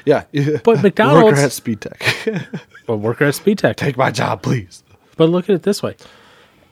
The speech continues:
Speaker 2: At McDonald's and that, right? A lot of
Speaker 1: Yeah.
Speaker 2: them already have been experimenting with kiosks to order at.
Speaker 1: Correct. Yeah. So now you literally just need someone to make it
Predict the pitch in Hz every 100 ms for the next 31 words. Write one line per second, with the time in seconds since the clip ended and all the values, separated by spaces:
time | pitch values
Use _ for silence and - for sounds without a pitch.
0 | - 131 131 123 _ _ _ _ _ _
1 | _ 156 143 - 156 208 202 123 110 110
2 | 101 98 107 139 151 123 123 151 170 131
3 | 120 120 120 117 120 - 113 110 110 -
4 | - 151 165 113 - 113 - - 185 160
5 | 95 - - 131 160 113 95 - - _
6 | _ - _ - - 82 85 69 - -
7 | - - _ - 95 73 - - 101 104
8 | 104 101 95 101 104 92 90 85 87 85
9 | 90 85 80 80 80 85 92 127 127